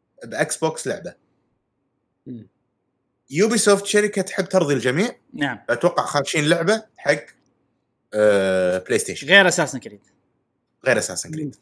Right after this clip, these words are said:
Speaker 2: مم. حلو.
Speaker 3: احتم-، هل في احتمال تكون جودز أند مونستر نيكست جين؟
Speaker 1: ممكن، ممكن، ممكن.
Speaker 3: لأن لما الحين ماكو
Speaker 1: نعم.
Speaker 3: وقت صدور معين لجودز أند مونستر.
Speaker 1: إي، إي. أحس يوبي سوفت لازم وجودها يكون موجود. وكاب كوم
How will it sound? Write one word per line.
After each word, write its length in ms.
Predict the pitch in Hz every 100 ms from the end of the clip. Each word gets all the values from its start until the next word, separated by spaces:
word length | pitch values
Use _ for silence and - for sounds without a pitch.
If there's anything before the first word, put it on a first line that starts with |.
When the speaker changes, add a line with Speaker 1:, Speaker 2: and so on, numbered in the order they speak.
| - _ 131
Speaker 2:
مم. 60 |
حلو. 320 | 123 117 110 104 _ _ _
Speaker 3:
احتم-، 300 | - 196 208 -
هل 220 | 196 226
في 80 | 240
احتمال 360 | - 233 233
تكون 220 | - 214
جودز 220 | 165 180 175
أند 120 | 190
مونستر 400 | 180 185 208 202 - _ _ -
نيكست 280 | 143 139 131
جين؟ 240 | 143 170 - _
Speaker 1:
ممكن، 380 | 131 165 151 95 - -
ممكن، 280 | 139 - 90 _ _ _ -
ممكن. 220 | 107 - _ _ -
Speaker 3:
لأن 180 | 143 147
لما 260 | 160 180
الحين 180 | 180 190
ماكو 260 | 170 185 -
Speaker 1:
نعم. 180 | 147 151
Speaker 3:
وقت 260 | 160 160
صدور 420 | - 143 143 143 113
معين 500 | 127 131 135 120 117
لجودز 300 | 120 131 120
أند 80 | 127
مونستر. 380 | 135 135 - 110 101
Speaker 1:
إي، 220 | 90 - _ _ _ _ _
إي. 180 | 90 82 _ _ _ -
أحس 280 | - 175 160
يوبي 300 | 156 196 196
سوفت 260 | 175 147
لازم 440 | 156 180 165 156 131
وجودها 380 | 139 135 135 131
يكون 220 | - 127
موجود. 400 | 120 123 233 - _ _ _ _ _ _
وكاب 320 | 120 - 170
كوم 720 | 175 - 147 135 123 117 104